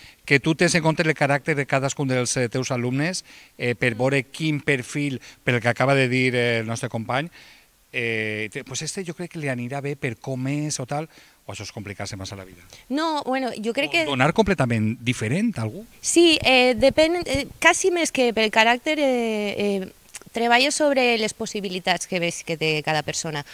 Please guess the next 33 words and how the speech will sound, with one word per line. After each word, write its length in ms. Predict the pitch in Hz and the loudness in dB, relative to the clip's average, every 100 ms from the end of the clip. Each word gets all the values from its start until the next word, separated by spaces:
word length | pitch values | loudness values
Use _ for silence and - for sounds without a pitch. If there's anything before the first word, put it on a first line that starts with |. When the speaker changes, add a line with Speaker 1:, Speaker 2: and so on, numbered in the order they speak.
| - - - | -18 -18 -4
Speaker 2:
Aleshores, 760 | - 208 220 214 214 220 233 233 | 2 2 2 2 2 4 2 -2
eh, 400 | 214 208 196 185 - - - | 0 0 0 -2 -6 -14 -12
sí 160 | - 202 | -8 -2
que 140 | 214 | 0
n'hi 80 | 214 | 2
ha 500 | 214 208 208 208 202 190 | 2 2 0 -2 -4 -6
personatges 540 | 214 - 226 220 185 - | -6 -4 -2 -2 -4 -6
que 100 | 175 | -6
es 40 | |
repartisqui, 760 | 175 175 170 214 - 185 165 - | -2 -2 -2 -4 -6 -6 -6 -6
els 200 | 170 - | -8 -4
queden 240 | 202 220 226 | -2 0 0
més 180 | 226 | 0
allunyats, 680 | 226 214 208 226 220 190 - - | 0 -2 -2 0 0 0 -6 -2
però 380 | 190 180 170 170 | 2 2 2 -2
sé 140 | - 214 | -2 -4
que 100 | 214 | -4
poden 340 | 208 208 202 | -2 -2 -2
arribar 280 | 190 196 185 | -4 -2 -2
a 40 | 185 | -2
assolir 340 | 185 180 185 | -4 -4 -4
eixe 200 | 185 - | -4 -6
Speaker 1:
Sí. 120 | 170 | -4
Speaker 2:
punt. 300 | 202 190 208 - - - - - - | -2 -2 -4 -8 -14 -16 -14 -12 2
I 120 | 302 | 6
després 440 | 311 - 254 262 | 6 4 4 4
hi 140 | 285 262 | 4 4
ha, 80 | 214 208 - | 4 2 0
hi 160 | 208 | 2
ha 80 | 214 | 4
d'altres 380 | 220 226 202 254 | 4 2 0 -4
que 80 | 262 | -2
intente, 600 | 240 185 185 190 202 202 | -2 -2 -2 0 2 2